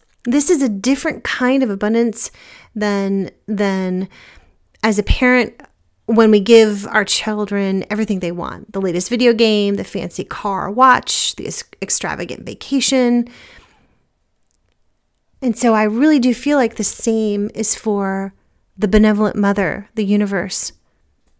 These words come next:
It's about being beside us. It's about being in relationship with the universe.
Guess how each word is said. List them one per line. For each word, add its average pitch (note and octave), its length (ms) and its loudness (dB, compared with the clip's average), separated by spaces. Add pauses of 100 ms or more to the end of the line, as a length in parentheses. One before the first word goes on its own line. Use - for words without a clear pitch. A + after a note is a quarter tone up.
(240)
It's B3 160 -2
about A#3 240 0
being A#3+ 240 2
beside G#3 480 -2
us. F#3 400 -6 (1400)
It's A3+ 140 -2
about A3 180 2
being B3 240 4
in A3+ 100 2
relationship G#3 1040 -2 (180)
with G#3+ 480 -4
the G#3 180 -6
universe. F#3 600 -8